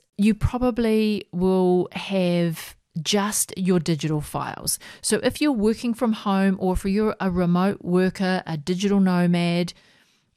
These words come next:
and you no longer have that physical space, although even having a physical office space, you still need to organize your digital files.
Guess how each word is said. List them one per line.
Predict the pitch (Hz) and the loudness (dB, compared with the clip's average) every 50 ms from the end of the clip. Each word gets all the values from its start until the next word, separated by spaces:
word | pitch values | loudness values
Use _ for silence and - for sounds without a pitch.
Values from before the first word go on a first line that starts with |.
| _ - | _ 2
and | 185 185 180 | 4 6 8
you | 180 180 | 8 8
no | 180 180 180 | 6 6 4
longer | 180 180 185 190 185 202 196 190 | 4 4 4 4 4 2 0 -2
have | 175 - 190 175 170 175 175 175 170 - - | -2 -4 -4 -4 -2 0 -2 -2 -4 -4 -6
that | - 165 160 - - - - | -6 -6 -6 -6 -10 -14 -14
physical | - - 190 180 175 190 175 - 190 180 175 165 - - | -8 -4 -2 -2 -2 -2 -4 -4 -2 -2 -2 -4 -4 -4
space, | - - - - 151 147 185 226 240 - - - - _ _ - | -6 -6 -4 -6 -6 -6 -4 -4 -2 0 -2 -2 -4 _ _ -8
although | 175 170 175 170 170 170 170 170 - - - _ _ _ - | -6 -4 -4 -4 -4 -4 -6 -6 -10 -18 -20 _ _ _ -2
even | - 220 220 214 240 220 | 0 0 0 2 0 0
having | 196 190 202 196 196 185 175 175 - - | 0 0 -2 -2 0 0 -2 -2 -2 -4
a | 170 165 160 | -6 -6 -6
physical | - - 185 165 - 165 - 185 170 170 - - | -4 -4 -4 -4 -4 -6 -6 -6 -6 -6 -4 -6
office | 175 165 - 170 165 | -6 -6 -4 -4 -4
space, | - - - 165 151 151 156 156 - - - - - - _ | -4 -4 -4 -6 -6 -6 -6 -6 -8 -8 -10 -14 -20 -16 _
you | - 170 180 208 220 202 | -4 0 2 2 2 2
still | - - - 196 180 175 | 0 0 0 2 2 2
need | 165 165 160 160 139 | 2 2 0 0 -2
to | - - 180 160 156 151 - _ _ _ - | -4 -2 -2 0 0 -2 -4 _ _ _ 2
organize | 180 170 160 175 165 156 156 151 151 151 151 - - - | 2 2 2 2 -2 -2 -2 -2 -4 -4 -6 -6 -8 -8
your | 165 156 160 156 | -6 -4 -4 -4
digital | - 156 147 - 143 151 | -4 -6 -6 -6 -8 -8
files. | 143 - - 139 127 - - - - - - - | -8 -8 -8 -8 -8 -10 -12 -12 -8 -8 -8 -8